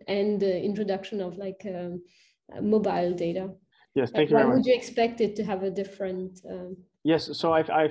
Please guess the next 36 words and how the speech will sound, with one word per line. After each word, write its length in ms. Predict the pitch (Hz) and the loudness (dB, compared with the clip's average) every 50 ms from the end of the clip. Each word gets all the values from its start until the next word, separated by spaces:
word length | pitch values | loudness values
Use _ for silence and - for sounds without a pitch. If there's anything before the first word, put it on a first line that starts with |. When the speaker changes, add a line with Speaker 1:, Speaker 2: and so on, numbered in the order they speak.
| 151 | 2
Speaker 2:
I 120 | 165 160 156 | 2 0 0
think 220 | - - 175 180 165 | 2 2 2 2 2
this 120 | 156 139 | 0 0
is 160 | 151 139 131 | -2 -2 -2
an 120 | 147 143 139 | 0 -2 -2
is-, 180 | 139 135 - - | -4 -6 -8 -6
interesting 440 | 147 143 147 147 123 - - 123 _ | -6 -6 -6 -8 -10 -10 -14 -16 _
point, 200 | - 180 190 175 156 | -4 -4 -2 0 -2
and 80 | 139 | -2
I 60 | 131 | -2
will 200 | 127 127 127 123 _ _ _ _ _ _ | -4 -6 -8 -12 _ _ _ _ _ _
hopefully 840 | - - 147 156 - _ _ _ _ _ - 104 113 - - 139 120 - | 0 2 2 2 0 _ _ _ _ _ -20 -20 -10 -2 -2 -2 0 0
come 160 | 143 147 165 | -2 -2 0
to 100 | - 170 147 | -2 0 0
that. 180 | 147 147 151 _ | 0 0 0 _
But, 160 | - 123 120 - _ _ | -4 -4 -4 -4 _ _
um, 440 | 117 113 113 117 117 113 113 113 110 _ _ _ _ _ _ _ _ _ _ _ _ _ | -4 -2 -2 -2 0 0 -2 -2 -4 _ _ _ _ _ _ _ _ _ _ _ _ _
so 200 | - - 131 127 120 - 127 | -4 -2 -2 -2 -4 -6 -4
one 400 | 117 131 143 165 185 185 180 170 _ _ _ _ _ _ _ _ _ _ _ | 0 0 0 2 0 -4 -4 -6 _ _ _ _ _ _ _ _ _ _ _
major 800 | 135 131 135 139 143 156 190 208 180 160 170 175 170 165 139 - _ - - _ _ _ _ - | -10 -6 -2 0 0 0 0 -2 -2 -2 -4 -4 -2 -4 -4 -6 _ -20 -20 _ _ _ _ -12
importance 640 | 139 123 131 139 139 143 139 147 139 127 - - - | -12 -8 -6 -4 -4 -4 -4 -6 -10 -10 -10 -14 -12
is, 180 | 127 120 - | -12 -12 -12
of 100 | - 120 _ _ | -14 -16 _ _
course, 220 | - 131 127 117 | -4 -4 -4 -2
social 320 | - 175 170 117 - - 120 | -2 -2 -2 -2 -2 -2 -2
media. 320 | 120 131 147 165 175 160 | 0 0 0 2 0 0
So 160 | 160 - 127 | -2 -2 -2
most 260 | 120 120 135 147 143 - | -2 0 0 0 -2 -2
social 340 | - 131 123 - - 123 | -6 -6 -6 -8 -8 -6
media 420 | 120 120 135 147 147 143 135 123 113 - | -6 -4 -4 -2 -2 0 0 0 0 0
are 200 | 117 117 117 110 - 135 | -2 -2 -2 -4 -6 -10
accessed 440 | _ - - - 123 117 120 - _ _ _ _ | _ -12 -10 -8 -8 -8 -8 -12 _ _ _ _
through, 380 | _ 117 110 110 110 110 113 - _ _ | _ -2 0 0 0 -2 -2 -6 _ _
um, 360 | 104 104 101 101 101 101 101 _ _ _ _ _ _ | -4 -4 -4 -4 -6 -10 -14 _ _ _ _ _ _
through 120 | - 135 123 | -4 0 2
mobile 360 | 123 127 127 123 120 110 | 4 2 4 2 2 0